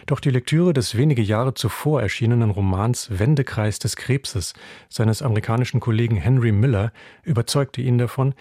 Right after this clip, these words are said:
dass man nicht ausdrücklich ein politisches Anliegen verfolgen muss, um große Literatur zu schreiben. Ganz im Gegenteil, gerade dass Miller sich für Politik nicht im geringsten interessierte, sondern den banalen und intimen Alltag seines Protagonisten ins Zentrum des Romans stellte,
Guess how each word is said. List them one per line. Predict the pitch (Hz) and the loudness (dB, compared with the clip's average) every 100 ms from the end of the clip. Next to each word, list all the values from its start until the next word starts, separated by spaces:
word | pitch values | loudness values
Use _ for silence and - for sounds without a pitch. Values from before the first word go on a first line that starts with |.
| - - _ | -14 -20 _
dass | 131 - | -4 0
man | 131 143 | 2 4
nicht | 175 - | 0 0
ausdrücklich | 117 147 - 160 180 - | -2 -2 -4 -4 -4 -2
ein | 113 | -4
politisches | 110 127 160 113 104 104 | -2 -2 -2 -4 -4 -4
Anliegen | - 120 120 127 113 | -2 0 2 2 0
verfolgen | 113 - 110 113 127 | -2 -2 -2 0 2
muss, | 143 143 | 2 0
um | - 139 | -2 -2
große | 113 104 123 135 | 0 -2 -2 0
Literatur | 120 - 117 - 120 98 | -2 -2 -4 -4 -2 -2
zu | - | -6
schreiben. | - 101 90 87 92 _ _ _ - - - | -8 -6 -6 -8 -14 _ _ _ -20 -20 -6
Ganz | - 147 | -2 0
im | 165 | 2
Gegenteil, | 156 165 104 104 101 - - - | 2 2 2 0 -2 -6 -14 -20
gerade | - 120 117 165 190 | -2 0 2 2 2
dass | - 113 | 2 0
Miller | 131 160 151 | 2 4 2
sich | 143 | 0
für | - 127 | -2 -2
Politik | - 120 107 170 - - | 0 -2 -2 -4 -2 -2
nicht | 143 | -2
im | - | 0
geringsten | 120 110 180 208 - 113 | 0 4 4 2 0 0
interessierte, | 95 113 - 123 120 135 120 - - _ | 0 -2 -2 0 0 -2 -6 -10 -20 _
sondern | - 127 139 139 | -2 2 4 4
den | 117 | 2
banalen | 110 104 101 120 156 170 | 2 2 2 2 2 2
und | 156 117 | 2 0
intimen | 120 - 151 165 110 | 0 0 2 4 2
Alltag | 110 113 143 151 - | 0 -2 0 -4 -2
seines | 127 120 | 0 0
Protagonisten | - 127 123 113 131 147 - 110 | -2 -4 -2 2 2 0 -2 -2
ins | 95 - | -2 -2
Zentrum | - 139 - 98 | -2 -2 0 -2
des | 92 - | -2 -2
Romans | 98 95 95 110 | -2 0 0 -2
stellte, | - 120 113 - | -2 -2 -2 -2